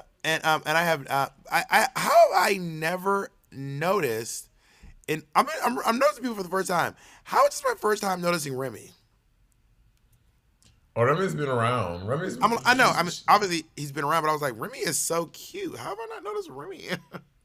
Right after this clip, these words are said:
Speaker 1: <laughs>
Speaker 2: <laughs>
Speaker 1: Hey, Remy.
Speaker 2: I love, I love the Laura's hair. I thought her hair looks really cool.
Speaker 1: It's very, it's giving me very when Aretha Franklin used to have a ponytail that was a different color than her hair.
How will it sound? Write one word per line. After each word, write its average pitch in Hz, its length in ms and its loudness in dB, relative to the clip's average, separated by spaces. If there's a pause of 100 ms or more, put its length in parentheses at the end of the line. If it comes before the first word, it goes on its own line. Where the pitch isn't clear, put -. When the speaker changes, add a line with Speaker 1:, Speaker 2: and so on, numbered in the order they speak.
(540)
Speaker 1:
<laughs> 107 160 4 (520)
Speaker 2:
<laughs> 156 1400 2
Speaker 1:
Hey, 214 160 0
Remy. 240 540 -4 (1000)
Speaker 2:
I 135 100 10
love, 165 380 4
I 147 60 2
love 160 200 2
the 175 60 -2
Laura's 120 480 2
hair. 101 320 0
I 95 60 -2
thought 107 160 -4
her 101 120 -2
hair 95 180 -2
looks 90 200 -10
really 90 220 -12
cool. 104 560 -10 (1700)
Speaker 1:
It's 220 220 4
very, 247 200 6
it's 226 180 2
giving 214 220 -2
me 214 80 -2
very 233 380 4
when 190 200 -2
Aretha 185 340 -2
Franklin 170 320 -2
used 156 140 -10
to 160 60 -2
have 160 140 -2
a 147 40 -12
ponytail 165 480 -4
that 160 80 -4
was 147 100 -6
a 135 60 -8
different 143 220 -12
color 156 160 -6
than 143 100 -6
her 147 100 -6
hair. 156 280 -4